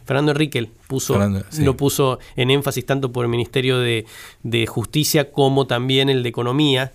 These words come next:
Speaker 1: generando como en ese esquema brasileño superministerios, que por ahí acá en la Argentina es más común.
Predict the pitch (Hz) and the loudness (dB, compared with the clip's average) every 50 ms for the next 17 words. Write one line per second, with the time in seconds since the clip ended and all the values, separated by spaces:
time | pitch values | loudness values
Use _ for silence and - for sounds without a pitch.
0 | - - - 120 117 117 120 127 127 120 117 120 117 110 110 - - - - - | -12 -10 -6 -4 -2 -2 -2 -2 -2 -4 -2 -4 -4 -6 -6 -10 -20 -20 -20 -20
1 | - - - 117 120 123 117 - 120 - - 131 127 123 120 117 113 - - 120 | -16 -6 -2 0 0 0 0 -2 -6 -4 -2 -2 0 0 0 0 -2 -4 -4 -2
2 | 120 127 131 131 131 123 113 104 - - 131 135 120 120 117 117 - - 156 135 | -2 0 0 2 0 0 -2 -4 -6 -4 -4 -2 -2 -2 -2 -4 -2 0 0 0
3 | 127 143 151 - - _ - 127 113 127 135 143 143 143 143 131 107 131 127 139 | 0 -4 -4 -8 -18 _ -10 -8 -4 -2 -2 0 0 0 0 0 -2 -4 -4 -2
4 | 135 123 113 117 110 - 135 135 139 151 | -2 -2 -2 -4 -2 -2 -2 0 -2 -2